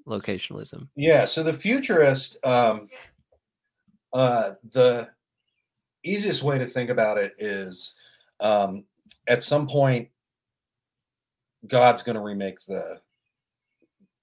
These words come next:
Speaker 2: the earth and the heavens, and they're gonna be together, right? And, um,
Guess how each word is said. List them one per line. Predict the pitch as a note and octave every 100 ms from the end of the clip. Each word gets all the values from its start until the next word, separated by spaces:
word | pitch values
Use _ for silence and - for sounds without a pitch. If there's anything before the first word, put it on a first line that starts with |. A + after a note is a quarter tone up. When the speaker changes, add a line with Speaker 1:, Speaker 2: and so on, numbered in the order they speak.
| _ F2+
Speaker 2:
the | F#2+
earth | F#2+ F#2 G2
and | F2
the |
heavens, | F2 F2 E2+ D#2+ E2+
and | E2 E2 _
they're | F2+
gonna | F2+ E2
be | D#2+
together, | - - - - _ _
right? | - D#2+ - _ _ _ _ _ _ _ _
And, | G#2+ G#2 G2 F#2+ F#2+ F#2 -
um, | G2+ F#2+ F#2+ F#2 F2+